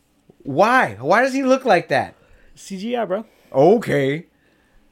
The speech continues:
Speaker 1: I mean, man was not missing any of the days. Eating all the chicken and, and white rice, bro.
Speaker 2: <laughs> Yeah.
Speaker 1: All the fucking Mexican supplements in the world. He
Speaker 2: Yeah.
Speaker 1: was, oh my God. I was, I saw that part and I was like,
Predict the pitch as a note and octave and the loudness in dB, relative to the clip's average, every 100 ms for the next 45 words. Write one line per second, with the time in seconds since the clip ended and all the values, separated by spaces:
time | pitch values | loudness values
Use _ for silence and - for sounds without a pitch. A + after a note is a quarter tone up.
0 | _ - - - A#2+ D3 C3+ A#2 G#2 G2+ | _ -20 -20 -6 -4 -2 -2 -4 -6 -12
1 | - C3 F3 F#3+ C#3 C3+ F3 D#3 E3+ F3 | -10 -2 0 0 -2 -2 0 0 -2 -2
2 | A3 - D#3 F#3+ F#3 D#3+ B2 B2+ B2+ B2 | -8 -8 -2 0 0 -2 -2 -4 -4 -4
3 | F#2+ F2 - - _ _ - - - - | -6 -16 -20 -20 _ _ -20 -20 -20 -20
4 | - _ - - - - - - F#3 E3+ | -20 _ -20 -20 -20 -20 -20 -10 -6 -4
5 | D#3 E3 F#3 D#3 - D3 C3+ A#2+ A#2 A#2 | 0 4 4 2 -6 -8 -6 -10 -10 -10
6 | A#2 B2+ C3 C3 C#3 C#3+ C#3 C3 B2 D3 | -12 -8 -6 0 2 2 2 0 0 2
7 | C#3+ C#3+ C#3 D#3+ D#3 E3 - - _ _ | 2 2 -2 -8 -4 -4 -6 -20 _ _
8 | - - F3 G3 F#3+ D#3 D3 C#3+ C#3 C3 | -20 -4 4 6 6 2 -2 -2 0 -2
9 | A#2+ C3 A#2+ B2 A2 A2 G#2+ A2 G#2+ G#2 | -2 -6 -4 -4 -4 -8 -8 -10 -8 -6
10 | G2+ G2+ - - _ _ - C3+ G3+ F#3+ | -6 -10 -16 -20 _ _ -8 0 0 0
11 | C#3 A2 - E3 F#3 B2 A#2 D#3+ B2+ C#3+ | -4 -6 -8 0 0 0 -2 0 2 2
12 | C#3+ B2+ C3+ - F#3+ A3 F#3 D3 _ - | 0 -4 -4 -2 0 2 2 -2 _ -6
13 | E3+ F#3+ D3+ C#3+ C#3+ C3+ B2 A2 | 0 2 2 0 0 0 -2 -4